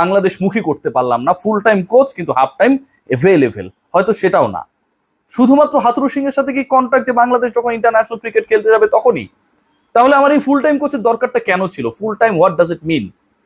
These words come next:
একজন কোচ টানা বত্রিশ দিন অনুপস্থিত, এখন কি বিমান চলছে না?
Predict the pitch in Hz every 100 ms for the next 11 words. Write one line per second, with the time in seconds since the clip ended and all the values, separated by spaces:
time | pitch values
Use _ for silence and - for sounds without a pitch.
0 | _ _ - 208 208 277 277 302 - 247
1 | 277 190 226 - 320 285 339 330 320 311
2 | - 139 - _ _ _ _ - 190 226
3 | 277 269 196 269 302 - 320 311 247